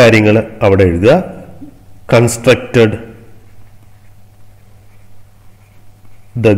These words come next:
graph of f inverse x. ഇത്രയും കാര്യങ്ങൾ നമ്മൾ ആ ലാബിൽ answer സ്ക്രിപ്റ്റിൽ രേഖപ്പെടുത്തണം. ഇതായിരുന്നു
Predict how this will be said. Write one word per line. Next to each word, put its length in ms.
graph 400
of 100
f 40
inverse 460
x. 40
ഇത്രയും 320
കാര്യങ്ങൾ 320
നമ്മൾ 200
ആ 40
ലാബിൽ 380
answer 260
സ്ക്രിപ്റ്റിൽ 380
രേഖപ്പെടുത്തണം. 600
ഇതായിരുന്നു 440